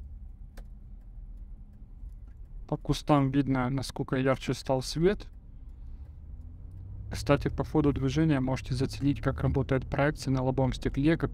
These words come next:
которую я останавливал в прошлом видео. Если не видели, обязательно вернитесь на мой канал, посмотрите. Очень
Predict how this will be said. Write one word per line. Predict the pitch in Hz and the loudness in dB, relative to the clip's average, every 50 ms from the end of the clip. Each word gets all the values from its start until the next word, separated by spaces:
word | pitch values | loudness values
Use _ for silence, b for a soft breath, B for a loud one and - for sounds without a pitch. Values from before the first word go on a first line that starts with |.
| - 131 127 - - - | 0 0 0 0 -2 -4
которую | - 120 147 151 151 143 | -2 2 4 6 6 6
я | 139 135 | 6 4
останавливал | 123 - - 135 139 135 135 131 123 | 4 2 2 2 4 4 4 2 2
в | 120 | 0
прошлом | 120 139 139 139 - - 127 123 123 | 2 4 4 4 4 2 0 2 2
видео. | 131 143 160 156 165 170 175 156 B B B B B B B - | 2 2 2 4 4 2 2 0 B B B B B B B 2
Если | 143 131 - - 135 | 2 2 2 2 2
не | 139 | 2
видели, | 156 156 160 151 143 | 2 4 4 6 6
обязательно | 139 131 131 135 135 - - 131 131 123 | 6 6 6 2 2 2 2 2 2 2
вернитесь | 127 127 139 139 131 - - - | 4 4 2 2 0 -2 -2 0
на | - 127 | 2 2
мой | 131 131 | 2 2
канал, | - 135 135 147 156 147 | 4 4 6 6 6 6
посмотрите. | - 139 - - - 135 117 - 135 123 - - 117 120 113 - | 4 2 0 2 0 -2 0 2 0 0 0 0 -2 -2 0 2
Очень | 156 151 139 - - 135 135 135 131 | 2 2 2 4 4 4 4 4 0